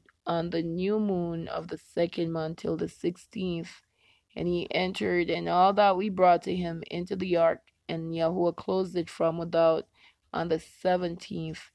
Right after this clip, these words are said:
evening. And on the new moon in the fourth month, the fountains of the great deep were closed, and the floodgates of heaven were restrained. And on the new moon of the seventh month,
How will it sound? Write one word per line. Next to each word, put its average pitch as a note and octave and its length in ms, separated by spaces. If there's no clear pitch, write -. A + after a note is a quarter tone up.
evening. F3+ 680
And F3+ 120
on F#3+ 140
the G#3 100
new A3+ 200
moon G#3 280
in F3+ 80
the E3+ 80
fourth G3 340
month, F#3 240
the F3 80
fountains G3 720
of F#3+ 120
the F3+ 80
great F3+ 320
deep F#3 240
were F3+ 140
closed, F3 560
and E3 120
the F3+ 60
floodgates G3 640
of F3+ 200
heaven F#3 340
were F3 160
restrained. F3+ 800
And F3 180
on E3+ 160
the F3 100
new F#3 280
moon F#3+ 260
of F3 160
the F3 100
seventh F#3 440
month, E3+ 340